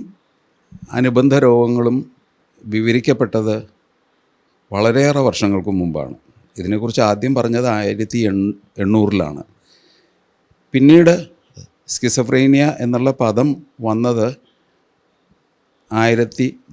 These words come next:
തൊള്ളായിരത്തിലാണ്. അതിൽ വരുന്ന രോഗലക്ഷണങ്ങളെക്കുറിച്ച് വിവരിക്കുന്നതിൽ വളരെ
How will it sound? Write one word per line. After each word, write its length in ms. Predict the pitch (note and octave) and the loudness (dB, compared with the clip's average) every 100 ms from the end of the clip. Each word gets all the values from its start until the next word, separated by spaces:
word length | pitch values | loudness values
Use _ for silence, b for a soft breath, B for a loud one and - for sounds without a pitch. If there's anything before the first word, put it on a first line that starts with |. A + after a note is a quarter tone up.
| F2+ | -4
തൊള്ളായിരത്തിലാണ്. 840 | G#2 G#2 G#2 G2+ G2 F2+ D2 D#2 _ _ _ _ _ _ _ _ _ _ _ _ _ _ - | 0 2 2 0 -2 -4 -4 -10 _ _ _ _ _ _ _ _ _ _ _ _ _ _ -6
അതിൽ 240 | C3 C#3+ F#3+ F#3 | 0 4 6 6
വരുന്ന 380 | C3+ C#3 C#3+ D#3 E3 C3 _ _ _ _ _ _ - | 4 4 4 2 0 -6 _ _ _ _ _ _ -4
രോഗലക്ഷണങ്ങളെക്കുറിച്ച് 1160 | A#2 A#2+ A#2+ B2+ B2+ - B2+ C3+ C3 A#2+ - B2+ | 2 2 2 0 0 0 0 0 -2 -8 -4 -2
വിവരിക്കുന്നതിൽ 760 | G2+ G#2 G#2+ G#2+ A#2 A#2+ A2 A#2 - _ _ _ _ _ _ _ _ _ - | 0 0 -2 -2 -2 0 -2 -6 -10 _ _ _ _ _ _ _ _ _ -6
വളരെ 220 | C#3 D#3+ | -2 -2